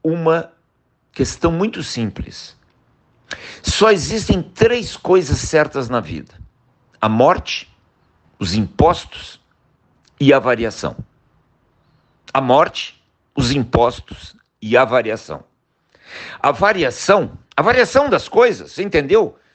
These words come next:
A venda varia, o custo de produção varia, o custo do frete varia,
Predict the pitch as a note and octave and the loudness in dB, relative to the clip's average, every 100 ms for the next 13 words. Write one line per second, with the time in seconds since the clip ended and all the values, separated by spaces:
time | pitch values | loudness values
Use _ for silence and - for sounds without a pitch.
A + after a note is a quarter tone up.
0 | _ D3 C#3 G#3+ F3 D3 D#3 C#3+ E3 D#3 | _ -2 0 0 2 2 2 2 0 0
1 | C#3+ - G3 G3 - D#3 A#2 - D#3+ - | 0 -4 -6 -6 -8 -14 -10 -6 -6 -4
2 | D#3 - C#3 C3+ C#3+ C#3 C3 B2+ - F#3 | -6 -2 -2 -2 -4 -2 -2 -2 -12 -12
3 | - G3+ F3 D3 C3+ B2+ D3+ D3+ D3+ B2 | -4 -4 -4 -4 -4 0 2 2 -2 0
4 | C#3 B2 C3 C3+ C3+ | 0 0 -2 -4 -4